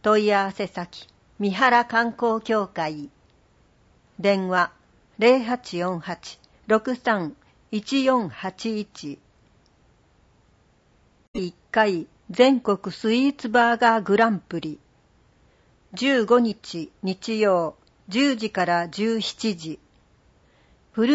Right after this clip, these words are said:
ーツや生クリームなどをパンで挟んだスイーツバーガーが楽しめるイベント。ところ、八天堂ビレッジ、本郷町善入寺。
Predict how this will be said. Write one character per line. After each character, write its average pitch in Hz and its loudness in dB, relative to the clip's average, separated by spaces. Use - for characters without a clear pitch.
ー 254 -12
ツ - -8
や 170 0
生 233 2
ク 285 -4
リ 269 0
ー - -2
ム 214 -2
な 190 0
ど 165 -4
を 156 -10
パ 262 4
ン 220 0
で 196 -2
挟 180 -4
ん 156 -10
だ 143 -10
ス 220 -2
イ 269 4
ー 277 -4
ツ 269 -6
バ 247 4
ー - -14
ガ 170 2
ー - -6
が 156 -2
楽 185 -4
し 226 -6
め 208 -2
る - -10
イ 165 -8
ベ 170 -2
ン 170 -8
ト。 160 -8
と 208 0
こ 226 4
ろ、 202 2
八 214 2
天 262 4
堂 240 6
ビ 226 -2
レ 220 4
ッ 143 -6
ジ、 - -12
本 262 6
郷 247 4
町 160 -4
善 208 4
入 202 0
寺。 180 -4